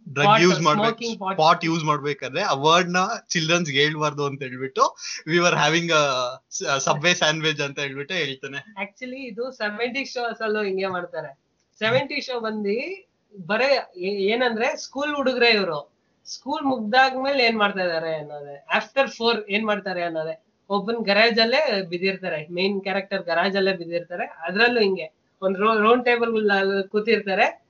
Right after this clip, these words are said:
Speaker 2: ಹೊಗೆ ಮಾತ್ರ ಸೈಡ್ ಅಲ್ಲಿ ಹೋಗ್ತಾ ಇರ್ತಾರೆ, ಬೇರೆ ಏನೋ ತಿಂತಾ ಇರ್ತಾರೆ, but ಆ ಹೊಗೆ ಮಾತ್ರ ಹೋಗ್ತಾ ಇರುತ್ತೆ.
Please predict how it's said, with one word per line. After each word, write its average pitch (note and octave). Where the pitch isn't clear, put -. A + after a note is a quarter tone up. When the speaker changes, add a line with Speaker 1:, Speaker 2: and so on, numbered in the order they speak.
Speaker 2:
ಹೊಗೆ A3
ಮಾತ್ರ C#4+
ಸೈಡ್ B3
ಅಲ್ಲಿ B3
ಹೋಗ್ತಾ A#3+
ಇರ್ತಾರೆ, A3+
ಬೇರೆ B3+
ಏನೋ C4+
ತಿಂತಾ B3
ಇರ್ತಾರೆ, B3
but C4
ಆ A3+
ಹೊಗೆ A3+
ಮಾತ್ರ B3+
ಹೋಗ್ತಾ B3
ಇರುತ್ತೆ. G#3+